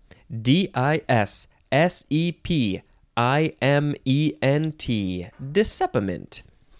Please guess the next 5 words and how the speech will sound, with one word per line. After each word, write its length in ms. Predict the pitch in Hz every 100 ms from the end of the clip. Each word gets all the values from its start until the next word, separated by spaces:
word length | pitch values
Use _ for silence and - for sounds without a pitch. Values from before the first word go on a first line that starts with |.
| - - - - -
Noun 720 | 120 135 156 208 262 269 -
from 420 | - - 151 160 156
circa 440 | - 180 180 180
seventeen 680 | - 165 170 165 170 160 151
twenty-seven. 1040 | - 156 151 139 - 156 123 95 135